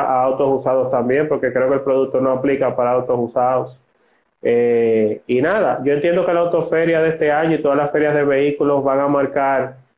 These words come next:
el inicio de una tendencia, y va a ser de incentivar la movilidad eléctrica de manera importante.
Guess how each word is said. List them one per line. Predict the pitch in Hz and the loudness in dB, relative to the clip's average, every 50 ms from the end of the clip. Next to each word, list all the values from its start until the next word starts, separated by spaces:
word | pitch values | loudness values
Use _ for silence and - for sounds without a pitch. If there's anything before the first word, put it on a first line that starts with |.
| _ _ _ | _ _ _
el | - - 135 131 131 139 | -4 -2 0 2 2 2
inicio | 147 147 143 156 170 190 185 185 - 156 139 | 2 2 2 2 2 0 0 0 0 0 0
de | 131 | 2
una | 139 143 143 143 | 2 0 0 0
tendencia, | 143 151 135 131 127 131 131 127 123 123 120 113 107 - - - | 0 0 0 0 0 0 0 0 0 -2 -4 -4 -6 -6 -8 -6
y | 127 123 | -4 -2
va | 120 123 131 | 0 0 0
a | 131 | -2
ser | 131 - 147 143 139 | -2 -2 0 0 2
de | 139 139 | 0 0
incentivar | 139 139 - 143 135 131 135 139 131 131 135 147 | 0 0 -2 -2 -2 0 0 0 2 2 2 0
la | 151 147 139 | 0 0 0
movilidad | 143 143 135 135 131 131 135 | 0 0 0 2 2 2 2
eléctrica | 131 135 135 135 - 131 135 131 | 2 0 0 -2 -2 -2 -2 -2
de | 127 | 0
manera | 123 123 120 120 123 123 127 | 0 0 0 0 2 0 0
importante. | 123 120 117 120 113 - - 110 110 104 - | 0 -2 -2 -4 -4 -2 -2 -2 -2 -4 -6